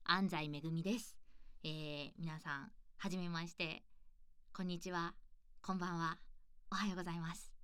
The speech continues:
<laughs> 元気ですか？私はとても元気です。さて、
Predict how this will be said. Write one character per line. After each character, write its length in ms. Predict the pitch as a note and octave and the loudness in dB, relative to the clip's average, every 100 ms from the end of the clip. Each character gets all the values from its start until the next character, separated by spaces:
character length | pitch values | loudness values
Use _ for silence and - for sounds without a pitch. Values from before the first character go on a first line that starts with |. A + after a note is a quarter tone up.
| - | -12
<laughs> 720 | - - - - - - - - | -10 -8 -8 -8 -8 -8 -6 -4
元 140 | F3+ | -2
気 80 | E3 | -2
で 80 | - | -2
す 80 | |
か？ 80 | - - - - - - - - | 0 0 0 -8 -10 -12 -10 -6
私 240 | - G#3+ | -2 0
は 80 | A3 | 0
と 140 | - | -2
て 80 | G#3 | 0
も 80 | C4+ C4 - - - - - | 2 2 0 -8 -10 -10 -2
元 160 | B3+ B3+ | 0 0
気 80 | |
で 140 | - D4 | 0 -2
す。 80 | - - - - - - - - - - | -4 -10 -8 -4 -4 -6 -10 -12 -12 -2
さ 120 | - | 2
て、 260 | A4 E4+ | 4 4